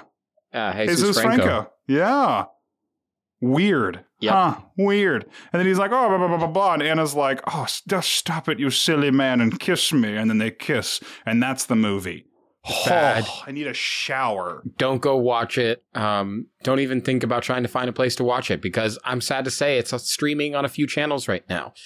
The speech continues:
Speaker 2: It is.
Speaker 1: It shouldn't
Speaker 2: Which,
Speaker 1: be out there.
Speaker 2: dude, it sucks. 'Cause for real, for real, Phil Fondacaro does an excellent job. And
Speaker 1: Yeah.
Speaker 2: it's, it's criminal that he gives an excellent performance.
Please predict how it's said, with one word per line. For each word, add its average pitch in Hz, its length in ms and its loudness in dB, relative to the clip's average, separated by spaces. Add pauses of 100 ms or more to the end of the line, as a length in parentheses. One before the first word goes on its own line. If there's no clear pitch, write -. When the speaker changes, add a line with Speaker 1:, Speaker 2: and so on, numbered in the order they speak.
(280)
Speaker 2:
It 175 180 0
is. 190 400 0
Speaker 1:
It 151 120 0
shouldn't - 260 4
Speaker 2:
Which, 160 100 2
Speaker 1:
be 156 140 0
out 147 200 -4
there. 95 360 -4
Speaker 2:
dude, 254 200 2
it 190 180 -2
sucks. - 640 0
'Cause - 240 0
for 139 260 0
real, 214 460 2
for 196 240 0
real, 143 460 2
Phil 196 420 0
Fondacaro 170 640 2
does 113 140 2
an 117 180 0
excellent 127 640 0
job. 92 520 -2
And 120 120 4
Speaker 1:
Yeah. - 100 4
Speaker 2:
it's, - 260 -2 (260)
it's 160 240 0
criminal 113 840 0
that 113 260 -4
he 175 240 -2
gives 165 500 2
an 127 340 2
excellent 190 680 0
performance. 95 1000 -2